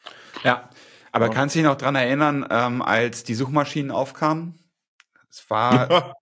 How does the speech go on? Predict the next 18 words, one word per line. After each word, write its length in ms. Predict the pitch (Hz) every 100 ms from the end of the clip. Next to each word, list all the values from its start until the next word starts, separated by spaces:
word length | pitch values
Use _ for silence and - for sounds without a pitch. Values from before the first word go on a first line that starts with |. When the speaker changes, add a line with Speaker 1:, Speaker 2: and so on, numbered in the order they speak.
| _
Speaker 2:
<laughs> 160 | -
Speaker 1:
weißt 220 | 117 135
du? 40 | 196
Speaker 2:
Ja. 200 | 104 110
Speaker 1:
Ja, 300 | 117 156 -
wieso? 580 | 104 107 107 127 110 -
Speaker 2:
Aber 140 | 110 110
merkst 300 | 95 113 -
du 40 | 185
was? 180 | 151
Wir 100 | 127
haben 120 | 107 104
das 140 | 101
Potenzial, 760 | - 90 87 - 69 69 156
wir 80 | 151
haben 160 | 98 -
echt 340 | 95 123 - 139
das 140 | 127